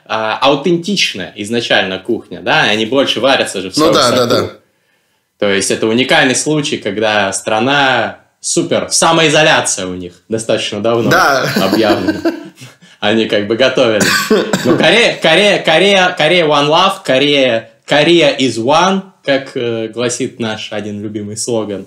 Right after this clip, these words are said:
Speaker 1: Надеемся, что скоро эта страна объединится, и наконец-то все будет там по кайфу, и мы все вместе туда съездим.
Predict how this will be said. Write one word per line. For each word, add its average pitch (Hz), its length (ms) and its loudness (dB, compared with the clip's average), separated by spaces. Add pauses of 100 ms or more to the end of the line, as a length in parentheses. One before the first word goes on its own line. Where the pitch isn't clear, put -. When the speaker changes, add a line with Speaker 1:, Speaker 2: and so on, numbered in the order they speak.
(280)
Speaker 1:
Надеемся, 131 440 0
что 117 160 -4
скоро 143 320 0
эта 113 160 -2
страна 113 480 -2
объединится, 110 800 -4 (240)
и 95 60 -10
наконец-то 113 540 -2
все 117 160 -2
будет 104 220 -4
там 101 200 -2
по - 100 0
кайфу, 170 440 0
и 117 180 -2
мы 139 200 0
все 131 200 0
вместе 127 340 0
туда 107 220 -2
съездим. 92 520 -2